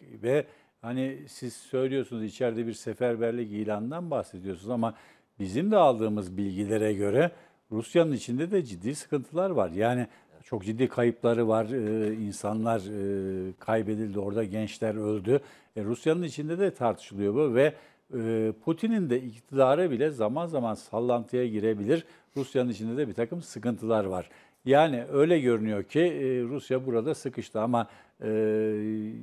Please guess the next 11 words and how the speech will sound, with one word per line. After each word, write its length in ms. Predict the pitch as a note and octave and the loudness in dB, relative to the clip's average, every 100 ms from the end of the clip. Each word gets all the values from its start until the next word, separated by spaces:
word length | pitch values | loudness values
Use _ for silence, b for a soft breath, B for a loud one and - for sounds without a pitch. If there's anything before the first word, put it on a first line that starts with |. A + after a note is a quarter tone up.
| B2 _ | -16 _
bu 100 | C3+ | -4
işi 160 | B2+ E3 | 0 4
bırakamaz. 580 | C#3+ - G2+ E2 - - - | 6 6 0 -6 -14 -12 2
Bırakması 440 | C3+ - B2 F#2 | 4 4 -2 -4
da 80 | G2 | -4
mümkün 440 | G2 A#2+ G#2 C3+ A#2 | -2 -2 -2 -2 2
değil 220 | F3 G#3+ b b - | 2 0 b b -4
ve 140 | C#3+ C#3+ | -2 -2
dikkat 300 | E3 E3 C#3+ | 2 2 4
ederseniz, 720 | B2+ B2 - A2 D#3+ F#3+ D#3+ | 4 4 4 0 -2 -4 -6
e, 540 | C#3+ C3+ B2+ B2 A#2+ | -4 -2 -2 -2 -4